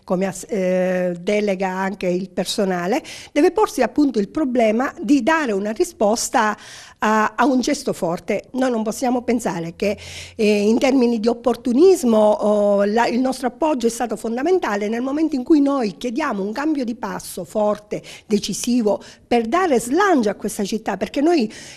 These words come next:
eh, siamo entrati con un progetto, noi ci crediamo nello sviluppo di questa città.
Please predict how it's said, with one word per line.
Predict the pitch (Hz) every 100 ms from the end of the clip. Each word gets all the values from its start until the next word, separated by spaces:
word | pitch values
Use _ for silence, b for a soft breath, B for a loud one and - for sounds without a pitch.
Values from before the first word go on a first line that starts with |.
| B
eh, | 233 226 220 208 202
siamo | - 262
entrati | 247 359 415 254
con | 214
un | 208 214
progetto, | 214 202 180 165 - - -
noi | 254 330 302
ci | - 277
crediamo | 311 320 240 180 190
nello | 190 196
sviluppo | 190 190 220 - 185
di | 190
questa | 208 - 202
città. | 202 - 269